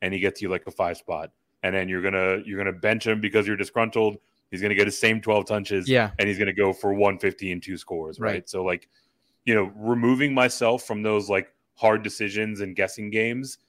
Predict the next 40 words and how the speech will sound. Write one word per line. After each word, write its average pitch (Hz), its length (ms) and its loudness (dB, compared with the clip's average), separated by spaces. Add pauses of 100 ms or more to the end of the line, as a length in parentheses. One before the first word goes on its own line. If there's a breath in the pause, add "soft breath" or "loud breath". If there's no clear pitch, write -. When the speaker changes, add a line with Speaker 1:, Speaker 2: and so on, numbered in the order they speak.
(140)
Speaker 1:
is 107 100 -4
something 104 220 -4
that 101 140 2
I 95 40 0
try 101 200 0
to 92 80 -2
do 98 180 -2
'cause 95 140 -8
I 92 80 2
always 90 280 0
seem 92 200 -10
to 87 60 -10
guess 90 280 -4
wrong. 95 320 -4 (460)
Um, 104 300 6 (100)
and 123 100 4
then 120 140 2
for, 117 360 0
<laughs> - 60 -20
for 117 120 -4
Jonathan 117 360 2
Taylor, 113 380 0
to, 101 400 -2
you 104 100 -10
know, 98 80 -4
to - 160 -10
your 98 120 -4
point 104 220 -4
about 98 360 2 (400)
kind 104 160 2
of 90 160 -2
the, 95 280 0
the 98 120 -6
rest 104 320 -2
of 95 80 -12
season 95 360 -8
outlook, 98 480 -2 (520)
I 101 80 -2
mean, 101 340 -2 (1000)
I, 110 60 -6